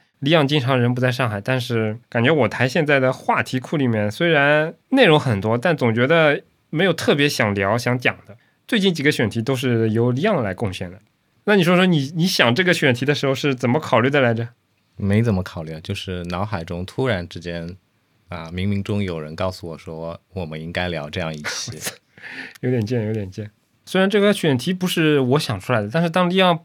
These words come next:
Speaker 1: 在跟我讨论的时候，我觉得，哎，确实是一个让我能够，不能说茅塞顿开，应该怎么讲？
Speaker 2: 嗯，你没有毛了。
Speaker 1: <laughs> 茅塞顿开的茅不是那个毛的毛吧？
Speaker 2: 不是吗？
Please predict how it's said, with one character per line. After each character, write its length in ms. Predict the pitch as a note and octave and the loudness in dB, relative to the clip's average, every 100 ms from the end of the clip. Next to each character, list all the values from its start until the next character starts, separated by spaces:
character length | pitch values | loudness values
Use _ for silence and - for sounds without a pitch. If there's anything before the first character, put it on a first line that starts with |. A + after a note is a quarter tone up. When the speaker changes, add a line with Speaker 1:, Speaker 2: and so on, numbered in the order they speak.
| _ | _
Speaker 1:
在 120 | D#3 | -2
跟 140 | C#3+ E3+ | 2 2
我 80 | |
讨 160 | E3 B2+ | 2 2
论 80 | A#2+ | 2
的 60 | |
时 100 | B2+ | 2
候， 80 | B2 | 0
我 160 | A#2+ G#2+ | 0 -2
觉 160 | A2+ | -2
得， 300 | A#2 C3+ C3+ - | 0 2 0 -2
哎， 180 | C#3+ G3 C#4+ _ | -4 -4 -10 _
确 160 | - D4 | -2 0
实 100 | F#3+ | 0
是 160 | F3+ | 0
一 80 | E3 | 0
个 380 | D#3+ D3+ D3 D#3+ _ _ | 2 2 2 -4 _ _
让 220 | F#3+ E3+ | 2 4
我 80 | C3 | 4
能 160 | A#2 C3 | 2 2
够， 180 | C#3+ B2+ - | 0 0 -2
不 80 | |
能 100 | G3+ | -2
说 140 | E3 E3 | 0 -2
茅 240 | B2+ A2 | -2 -4
塞 200 | B2 E3 | -4 -4
顿 220 | B2 B2 | -4 -4
开， 220 | G2+ - A#2 | -6 -10 -10
应 80 | |
该 100 | B2+ | -8
怎 100 | B2+ | -8
么 80 | A2 | -10
讲？ 160 | A2 G#2 - _ _ - | -10 -14 -18 _ _ -20
Speaker 2:
嗯， 80 | G2 | -18
你 280 | E2+ F2 E2+ | -14 -12 -10
没 100 | E2 | -4
有 140 | G#2 F#2 | -2 -2
毛 180 | C2+ | -4
了。 100 | C#2+ - - E3+ D3 - - C#3 - C#3+ C3+ F3 | -6 -6 -4 0 2 0 0 0 2 2 2 0
Speaker 1:
<laughs> 1300 | - - - - - - - - - - - - A3+ | -4 -18 -18 -20 -20 -20 -20 -20 -10 -10 -10 -12 -8
茅 200 | - B2 | 0 4
塞 120 | A#3 A#3 | 6 6
顿 100 | G#3 | 4
开 100 | F#3+ | 4
的 120 | G#3 | 4
茅 160 | E3+ C#3+ | 4 4
不 160 | C#3+ | 2
是 100 | D3+ | 0
那 140 | G#3+ G#3 | 4 6
个 100 | E3+ | 6
毛 180 | C3+ A2+ | 4 4
的 120 | B2+ | 4
毛 180 | A2+ G#2+ | 0 0
吧？ 220 | A2 - _ | -2 -4 _
Speaker 2:
不 120 | G#2 | 0
是 180 | A2+ D3 | 0 2
吗？ 180 | A#2+ | 4